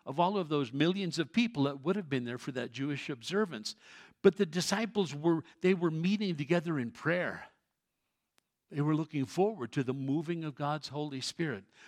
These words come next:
I don't want you to go through life powerless. I don't want you to show up at a Chrissy Fowler size lumberyard fire in your own life without sufficient resources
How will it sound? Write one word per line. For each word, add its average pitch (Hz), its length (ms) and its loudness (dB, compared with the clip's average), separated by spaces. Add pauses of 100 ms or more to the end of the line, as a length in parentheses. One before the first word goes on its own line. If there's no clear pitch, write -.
(140)
I 180 200 0
don't 214 340 0
want 165 420 -6
you 170 140 -2
to 147 80 -4
go 147 280 -2
through 143 300 -4
life 120 500 -2
powerless. 95 960 -8 (1700)
I 170 140 0
don't 254 260 0
want 190 280 -2
you 185 100 0
to 139 140 0
show 175 460 0
up - 180 -4
at 135 100 0
a 120 60 -4
Chrissy - 560 -2
Fowler 127 640 -4 (280)
size 123 760 -2 (500)
lumberyard 120 1120 0
fire 110 440 0
in 120 160 0
your 110 180 -4 (100)
own 156 280 2
life 123 500 0
without 110 380 -2
sufficient 120 580 -6
resources 104 840 -4